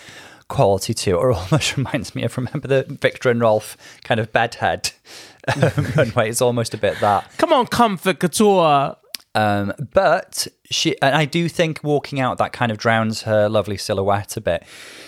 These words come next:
Speaker 1: But then there's a reveal, um, and she drops the coat down, and it transforms into a train, and I think that's really, really cool. Sorry, excuse me. I really like that aspect to it. And underneath,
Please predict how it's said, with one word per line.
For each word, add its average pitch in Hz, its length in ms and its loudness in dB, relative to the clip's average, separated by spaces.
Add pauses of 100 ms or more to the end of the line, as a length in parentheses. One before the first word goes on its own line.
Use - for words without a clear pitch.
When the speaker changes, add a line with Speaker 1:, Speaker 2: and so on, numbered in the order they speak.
(500)
Speaker 1:
But 160 100 4
then 139 140 4
there's 127 160 2
a 131 60 4
reveal, 123 460 2 (280)
um, 113 240 2
and 127 100 -4
she - 120 -6
drops - 260 0
the 127 100 -10
coat - 340 -4
down, 107 420 0 (1080)
and 107 100 -2
it 104 80 -2
transforms 113 460 0
into 110 240 0
a 120 40 0
train, 92 540 -2
and 113 120 0
I 104 40 2
think 120 200 -2
that's - 200 0
really, 107 160 0
really 101 200 -4
cool. 123 400 0 (1080)
Sorry, 101 200 0
excuse - 260 -6
me. 90 180 -6
I - 100 -2
really 127 220 2
like 120 200 2
that - 140 0
aspect - 480 -4
to 98 140 -2
it. 85 60 0
And 123 100 -2
underneath, 135 520 0